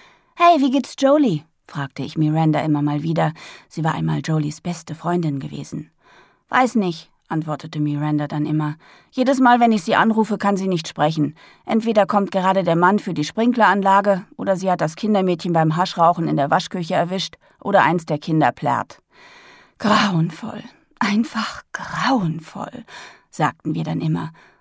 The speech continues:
und vergaßen die Sache. Und dann, vor einem Monat, geschah das Unvermeidliche. Weiße Einladungskarten mit einem Rand aus rosaroten Blümchen trudelten ein und zitierten uns,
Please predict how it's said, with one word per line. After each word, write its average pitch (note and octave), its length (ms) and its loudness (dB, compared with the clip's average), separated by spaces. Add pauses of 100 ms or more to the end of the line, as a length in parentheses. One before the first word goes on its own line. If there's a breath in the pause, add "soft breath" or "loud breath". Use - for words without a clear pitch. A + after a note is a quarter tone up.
und B3+ 160 -6
vergaßen F#3+ 420 -6
die C#3+ 120 -10
Sache. - 300 -14 (1200 soft breath)
Und A#3+ 180 4
dann, B3+ 220 0 (120)
vor - 220 -2
einem B3+ 240 6
Monat, F#3 480 0
geschah F3 360 -4
das D#3+ 220 -4
Unvermeidliche. D#3+ 1040 -4 (840)
Weiße B3 500 -2
Einladungskarten D#3+ 1040 -2
mit D#3 160 -2
einem E3 240 2
Rand G#3 420 -2
aus D3+ 240 -8 (100)
rosaroten B3 920 -6
Blümchen D#3+ 640 -4
trudelten E3 580 -4
ein E3 360 -4 (400 loud breath)
und G#3+ 180 2
zitierten C4 460 -4
uns, A3+ 360 0